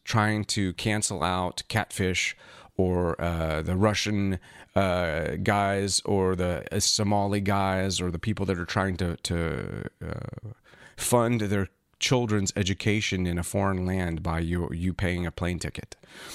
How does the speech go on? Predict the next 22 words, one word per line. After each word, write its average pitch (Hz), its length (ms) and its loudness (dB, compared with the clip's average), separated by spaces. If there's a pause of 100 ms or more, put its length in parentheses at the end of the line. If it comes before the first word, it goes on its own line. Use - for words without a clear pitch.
(160)
So 117 180 2
we 104 300 0
go, 110 240 4
we, 107 180 2
they're, 110 320 2
they're 104 180 2
religiously 101 760 0
dialing 87 440 0
through 82 180 -4
those. - 360 -4 (540)
There - 200 6
are 127 160 2
also 120 460 2
other 104 240 2
things 95 300 -2
you 92 80 -2
can 85 260 -2
do 107 400 0 (320)
to 87 540 0
protect - 420 -4
yourself 85 600 -4 (280)
online. 90 680 -2